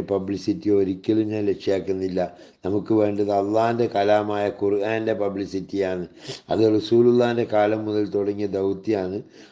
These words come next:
അത് നമ്മൾ, നമ്മളാൽ കഴിയുന്ന രൂപത്തിൽ പ്രചരിപ്പിക്കുക.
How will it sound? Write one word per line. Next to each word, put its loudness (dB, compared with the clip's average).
അത് 0
നമ്മൾ, 0
നമ്മളാൽ 2
കഴിയുന്ന 0
രൂപത്തിൽ 0
പ്രചരിപ്പിക്കുക. -2